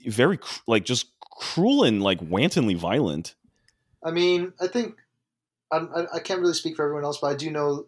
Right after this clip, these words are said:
Speaker 2: firsthand about, like, the Asian American immigrant community. I think most Asian American immigrants are just focused on survival. They're not thinking about politics. They're not thinking about any deeper things. They're just thinking about, "How can I take care of my family? How can I make sure my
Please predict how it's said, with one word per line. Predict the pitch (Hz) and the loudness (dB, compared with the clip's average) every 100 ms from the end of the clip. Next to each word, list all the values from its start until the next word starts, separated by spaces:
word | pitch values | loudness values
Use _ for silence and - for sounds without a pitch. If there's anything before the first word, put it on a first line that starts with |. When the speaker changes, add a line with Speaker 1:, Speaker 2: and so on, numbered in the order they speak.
| _ | _
Speaker 2:
firsthand | - 147 143 143 135 | 0 0 0 -4 -6
about, | 131 131 | -6 -6
like, | 127 | -6
the | 131 135 | -8 -8
Asian | 131 143 | -8 -8
American | 131 135 135 127 131 131 131 _ _ - | -8 -6 -8 -8 -10 -12 -16 _ _ -16
immigrant | 127 147 151 165 | -6 -6 -6 -8
community. | 165 165 170 175 185 - _ _ _ _ _ _ _ | -8 -6 -4 -4 -8 -10 _ _ _ _ _ _ _
I | 147 | -8
think | 147 185 | -2 -2
most | 151 156 156 | 0 -2 -2
Asian | 143 151 | -6 -6
American | 139 143 135 139 | -6 -4 -4 -6
immigrants | 135 135 131 127 | -6 -8 -8 -6
are | |
just | 127 131 | -6 -6
focused | - 123 123 | -6 -6 -6
on | 123 120 | -6 -6
survival. | 117 113 117 117 123 | -6 -6 -6 -6 -10
They're | 127 120 | -8 -4
not | 127 127 | -4 -6
thinking | 127 127 127 | -10 -10 -10
about | 120 117 117 _ | -8 -10 -10 _
politics. | 117 120 120 120 - | -6 -6 -6 -8 -8
They're | |
not | 120 123 | -8 -10
thinking | 120 123 | -14 -12
about | 120 | -12
any | 120 | -14
deeper | 117 120 123 | -14 -12 -12
things. | 117 117 113 | -10 -10 -8
They're | 117 | -10
just | 120 123 | -10 -12
thinking | 120 123 | -12 -10
about, | 117 120 120 _ _ _ _ _ _ | -8 -6 -8 _ _ _ _ _ _
"How | - 135 | -4 -2
can | 139 | 0
I | |
take | 135 127 | 0 0
care | 139 | 0
of | 131 | 2
my | 127 | -2
family? | - 127 - 123 | 0 -2 -2 -4
How | 120 123 | -2 -2
can | 127 | -2
I | 127 | -4
make | 127 120 | -4 -2
sure | - 127 | 0 0
my | 123 123 123 127 | 0 0 0 -2